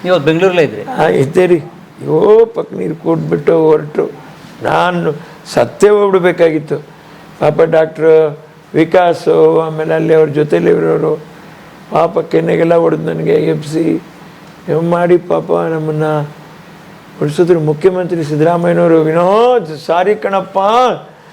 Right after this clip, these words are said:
Speaker 2: ನನಗೆ ಏನು ಹೇಳಬೇಕು ಅಂತ ಗೊತ್ತಾಗ್ತಾ ಇಲ್ಲ ಕಣಯ್ಯ" ಅಂತಂತ ಹೇಳಿದ್ರು. "ನಾವಿದ್ದೀವಪ್ಪ ನಿನ್ನ ಜೊತೆಲಿ" ಅಂತಂತ. ಇಡೀ ಅವರು, ಆ, ಡಿ ಕೆ ಶಿವಕುಮಾರ್ ಅವರು ಅದೇ ಮಾತು ಹೇಳಿದ್ರು ಪಾಪ ಉಪಮುಖ್ಯಮಂತ್ರಿಗಳು. "ಸರ್ಕಾರ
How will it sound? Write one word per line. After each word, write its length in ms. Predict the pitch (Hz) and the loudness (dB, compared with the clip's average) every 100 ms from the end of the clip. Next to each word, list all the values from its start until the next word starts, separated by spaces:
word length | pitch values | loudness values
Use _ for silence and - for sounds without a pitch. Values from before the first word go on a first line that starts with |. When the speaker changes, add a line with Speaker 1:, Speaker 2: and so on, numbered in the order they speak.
| - - 175 | -20 -10 -2
Speaker 2:
ನನಗೆ 340 | 165 170 165 | -2 0 -2
ಏನು 360 | 160 196 247 247 | 2 4 4 0
ಹೇಳಬೇಕು 560 | 156 226 277 285 233 | 0 2 2 2 0
ಅಂತ 120 | 254 | 0
ಗೊತ್ತಾಗ್ತಾ 520 | 226 202 220 233 214 214 | 2 2 0 0 0 -2
ಇಲ್ಲ 180 | 208 | 0
ಕಣಯ್ಯ" 300 | 202 185 185 | -2 -2 -2
ಅಂತಂತ 360 | 180 165 165 151 | -2 -2 -4 -2
ಹೇಳಿದ್ರು. 640 | 151 151 - - - - | -2 -4 -10 -20 -14 -2
"ನಾವಿದ್ದೀವಪ್ಪ 640 | 170 196 220 254 277 226 | 2 4 4 4 4 4
ನಿನ್ನ 240 | 208 180 165 | 0 0 -2
ಜೊತೆಲಿ" 300 | 165 156 151 | 0 0 0
ಅಂತಂತ. 280 | 135 139 151 | -2 -6 -4
ಇಡೀ 280 | 170 202 | 0 4
ಅವರು, 320 | 262 226 190 190 | 6 4 2 -6
ಆ, 1300 | 202 190 151 175 147 - - - - - - 156 170 | -4 -4 -2 -4 -4 -10 -20 -20 -20 -8 -2 -2 0
ಡಿ 140 | 165 | -2
ಕೆ 160 | 170 220 | 2 2
ಶಿವಕುಮಾರ್ 420 | 208 226 226 220 | 2 0 0 4
ಅವರು 140 | 220 208 | 4 2
ಅದೇ 160 | 180 | -2
ಮಾತು 340 | 180 175 156 156 | -6 -6 -6 -4
ಹೇಳಿದ್ರು 200 | 151 147 | -4 -4
ಪಾಪ 200 | 156 156 | -4 -4
ಉಪಮುಖ್ಯಮಂತ್ರಿಗಳು. 960 | 165 - 170 - 156 147 147 151 - - - | -4 -4 -4 -2 -2 -2 -4 -4 -6 -10 0
"ಸರ್ಕಾರ 520 | 180 196 - 254 247 | 0 0 0 2 4